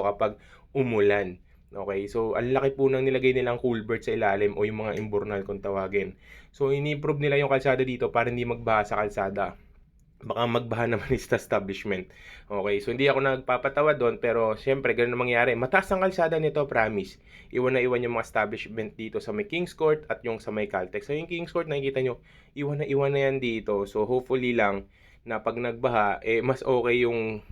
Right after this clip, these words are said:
drainage system kasi naglaki sila ng mga drainage system. Dito sa Caltex, iwan yan, promise. Lubog yung daanan ng Caltex. So, nandito ako ngayon sa may New World Diagnostic Center. Dito lang yan makikita sa may Makati. So, anong ginawa ko dito? May sakit ba ako? Wala po.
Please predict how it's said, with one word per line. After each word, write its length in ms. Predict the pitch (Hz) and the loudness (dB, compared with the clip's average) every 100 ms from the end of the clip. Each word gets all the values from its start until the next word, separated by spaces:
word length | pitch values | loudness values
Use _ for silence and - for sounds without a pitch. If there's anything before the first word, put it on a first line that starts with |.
| 110 | -2
drainage 420 | 113 127 127 117 | 4 4 4 -4
system 380 | 117 110 101 95 | -8 -6 -4 -4
kasi 160 | 110 143 | -2 -2
naglaki 340 | 143 135 131 131 | 0 2 2 2
sila 220 | 131 127 | 0 0
ng 100 | 127 | 0
mga 220 | 120 110 | -2 -4
drainage 380 | 104 107 107 - | -4 -4 -6 -10
system. 320 | 95 - 98 | -10 -8 -4
Dito 180 | 123 156 | -4 -2
sa 140 | 160 | 2
Caltex, 320 | 156 147 151 - | 2 0 -2 0
iwan 280 | 143 139 139 | 4 4 4
yan, 180 | 135 | 0
promise. 480 | 120 107 104 95 - - - - - | 2 2 2 -4 -10 -20 -20 -16 -4
Lubog 280 | 139 139 135 | -2 0 0
yung 160 | 139 135 131 127 123 120 | 0 0 -2 -2 -4 0
daanan 340 | 120 113 107 | 2 2 0
ng 140 | 110 104 | -2 -2
Caltex. 480 | 95 92 - 92 - - - - | -4 -8 -12 -16 -18 -20 -20 -4
So, 100 | 135 | -2
nandito 240 | 147 156 | 0 2
ako 160 | 151 151 | 2 2
ngayon 120 | 147 | 0
sa 80 | 139 | 0
may 80 | 131 | 2
New 140 | 120 113 | 2 2
World 160 | 113 | 4
Diagnostic 480 | 107 104 113 - 127 | 2 2 -2 -4 0
Center. 320 | 214 208 208 | 2 2 0
Dito 220 | 190 190 | -2 -2
lang 180 | 175 170 | -2 0
yan 140 | 165 151 | 0 0
makikita 380 | 143 131 123 | 0 0 -2
sa 80 | - 107 | -2 -2
may 140 | 104 | 0
Makati. 600 | 107 95 92 92 92 _ _ _ | 0 -2 -6 -10 -16 _ _ _
So, 160 | - 127 | -4 -2
anong 160 | 131 139 | 0 0
ginawa 240 | 139 127 | 0 2
ko 80 | 127 | 0
dito? 240 | 127 127 | 0 0
May 160 | 113 104 | -2 -2
sakit 320 | 107 104 - | -2 -2 -2
ba 160 | 101 98 | 0 0
ako? 240 | 98 95 | -2 -4
Wala 320 | 117 123 123 | -2 2 2
po. 240 | - 113 | 2 -4